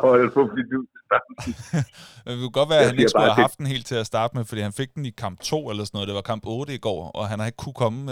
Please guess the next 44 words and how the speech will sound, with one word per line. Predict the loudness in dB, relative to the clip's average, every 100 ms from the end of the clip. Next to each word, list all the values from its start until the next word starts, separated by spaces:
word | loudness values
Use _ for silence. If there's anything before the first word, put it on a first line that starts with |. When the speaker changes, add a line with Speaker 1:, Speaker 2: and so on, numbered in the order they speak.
| -6
Speaker 2:
øh, | -6 -8 -10
<laughs> | -10 -8
siden. | -8 -6 -6 -4 -8 -8 -12
Så | -10
det | -6 -6
har | -2
været | -2
lidt, | -2 -2 0 -2 0 -2 -2 -4
så |
man | -2 -2
bliver | 0 2
bare | 2 2
udpeget, | 2 2 2 2 0
men | -4
man | -6
får | -4 -4
den | -4 -8
ikke | -10
med | -10
hjem. | -8 -10 _ _ _ _ _ _ _ _ _ _ _ _ _ _ _ -10
Speaker 1:
Det, | -6
det, | -4 2 2 2 2
Speaker 2:
Ikke | 2
Speaker 1:
jeg, | 4
Speaker 2:
den, |
Speaker 1:
jeg |
siger | 6 4
Speaker 2:
undskyld, | 4 4 4
Speaker 1:
bare | 4 4
Speaker 2:
hende. | 2 0 -2
Man | 0
får | 0
ikke | 0
hende. | 0 2 0 -2 _ _ _
Hende, | -8 -8 -8 -14
øh, | -14 -10
det | -6
er |
ikke | -2
Speaker 1:
Nej, | 2 2
Speaker 2:
den. | 2 -2 -4
Nej. | -2
Speaker 1:
flodheste | 2 2 2 0 -4
Signe. | 0 2 2